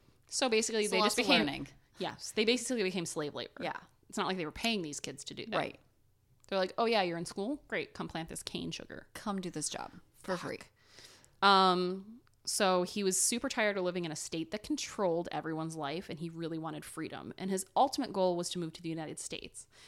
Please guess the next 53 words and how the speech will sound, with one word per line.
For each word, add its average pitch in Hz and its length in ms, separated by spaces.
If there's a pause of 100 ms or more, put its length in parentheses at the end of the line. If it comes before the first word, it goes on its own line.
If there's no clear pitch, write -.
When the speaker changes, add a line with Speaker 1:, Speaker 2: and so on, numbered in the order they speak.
(500)
Speaker 1:
um, 165 540 (220)
which, - 580 (460)
I'm 170 80
gonna 165 60
be 147 60
honest 143 240
with - 120
you - 80
right - 180
now, 269 480
I'm 202 120
not 165 140
sure - 140
if - 100
you 165 80
wanna 226 280
be 240 100
in 226 40
the 226 60
United 214 220
States. 214 240
It's 185 80
a - 20
real 147 80
Speaker 2:
<laughs> - 0
Speaker 1:
shit - 320
show, 226 300
but 220 180
that's 175 220
fine. 302 460 (500)
Um, 202 260
Speaker 2:
It's 175 80
also 214 220
the 262 100
seventies 147 540
or 160 240
sixty-nine, - 520
Speaker 1:
sixties, 156 300
Speaker 2:
seventies. 143 360
Speaker 1:
yes. 190 200 (400)
So 190 400
a 196 60
lot 190 220
of 269 100
Cubans 226 300
had 208 500
gotten 165 220
to - 120
America - 520
and 160 100
done 151 220
well 302 180
there. 165 380